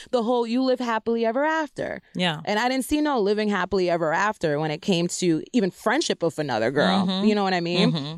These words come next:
Speaker 1: There was only a happily ever after when there was insert boy here.
Speaker 2: Yeah, yeah.
Speaker 1: That's it.
Speaker 2: Yeah.
Speaker 1: So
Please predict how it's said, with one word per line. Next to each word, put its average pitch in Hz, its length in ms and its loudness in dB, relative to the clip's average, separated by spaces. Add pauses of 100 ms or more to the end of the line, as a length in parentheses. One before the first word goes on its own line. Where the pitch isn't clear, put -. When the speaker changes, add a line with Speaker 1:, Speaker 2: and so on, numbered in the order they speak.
(100)
Speaker 1:
There 202 80 0
was 196 240 -2
only 240 260 0
a 226 100 0
happily 202 460 0
ever 202 320 -2
after 165 460 0
when 165 220 -4
there 170 200 0
was 156 260 0
insert 170 460 -2
boy 156 240 0
here. 160 320 -2 (100)
Speaker 2:
Yeah, 160 220 -4 (140)
yeah. 185 160 4
Speaker 1:
That's 175 180 0
it. - 320 -2
Speaker 2:
Yeah. 160 220 -8 (160)
Speaker 1:
So 185 420 -2